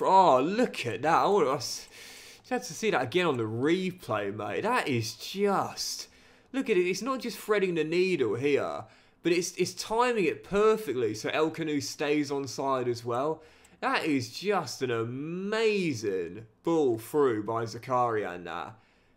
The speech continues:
I couldn't believe that at the, uh, at the start I wasn't getting on with the Russian. I wasn't liking him. Now, he's my favourite Russian. I absolutely love him, mate.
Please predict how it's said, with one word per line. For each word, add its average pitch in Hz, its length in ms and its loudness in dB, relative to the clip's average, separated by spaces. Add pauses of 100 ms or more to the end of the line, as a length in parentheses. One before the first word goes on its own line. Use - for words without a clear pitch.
(120)
I 220 120 0
couldn't 214 260 -2
believe 160 600 4
that 131 160 4
at 123 180 0
the, 135 240 4
uh, 127 200 2
at 123 60 0
the 127 80 0
start 156 540 2
I - 20 6
wasn't 190 240 4
getting 151 240 2
on 240 100 4
with 226 120 4
the 123 80 2
Russian. 180 480 0
I 180 80 0
wasn't 202 260 2
liking 196 440 0
him. 107 260 -4
Now, 156 500 0 (320)
he's 196 160 2
my 170 160 0
favourite 233 560 6
Russian. 120 500 0
I 233 220 2
absolutely 226 560 6
love 208 260 2
him, 160 200 4
mate. 117 360 0